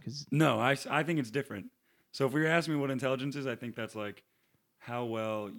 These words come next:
Speaker 2: you perform on, like, an I Q test, basically.
Speaker 1: Well, I, so I was gonna say that if I see somebody just shred a piano, it doesn't necessarily, to me, say that he's gonna be smart.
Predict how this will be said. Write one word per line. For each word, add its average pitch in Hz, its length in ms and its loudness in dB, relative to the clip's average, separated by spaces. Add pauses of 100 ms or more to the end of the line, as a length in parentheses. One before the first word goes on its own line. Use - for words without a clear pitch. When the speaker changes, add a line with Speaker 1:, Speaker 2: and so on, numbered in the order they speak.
Speaker 2:
you 110 560 -4 (140)
perform 101 560 -6
on, 98 260 -8
like, 98 320 -8 (580)
an 101 80 -10
I 98 120 -6
Q 110 180 -8
test, - 300 -14
basically. - 480 -14 (720)
Speaker 1:
Well, 143 120 8 (200)
I, 147 60 2
so 156 180 8
I 156 160 12
was 165 180 8
gonna 139 140 4
say 131 320 6
that 123 140 6
if 120 120 2
I 120 80 4
see 131 180 2
somebody 120 300 2
just 107 160 -4
shred 123 260 0
a 113 60 0
piano, 110 640 -4
it 117 80 -8
doesn't 123 240 0
necessarily, 113 540 0
to 104 80 -4
me, 107 380 -2
say 107 240 -4
that 101 120 -6
he's 107 180 -4
gonna 101 120 -4
be 92 100 -8
smart. 85 420 -8